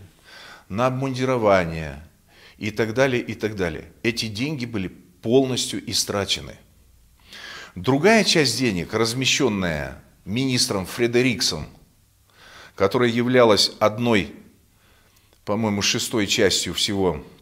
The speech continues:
а, капитала царской семьи, а, в виде наследства, наследия, а, детей,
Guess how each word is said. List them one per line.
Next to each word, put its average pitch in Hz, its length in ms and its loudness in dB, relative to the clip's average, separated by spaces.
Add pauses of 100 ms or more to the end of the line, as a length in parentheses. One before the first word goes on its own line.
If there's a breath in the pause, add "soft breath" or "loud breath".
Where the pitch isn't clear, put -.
(1120)
а, 80 580 -4 (280)
капитала 90 720 0
царской 90 400 -4
семьи, 131 480 -4 (500 loud breath)
а, 87 440 -4
в 80 40 -8
виде 107 320 -4
наследства, 95 1080 -2
наследия, 85 840 -4 (120)
а, 78 520 -10
детей, 156 640 -2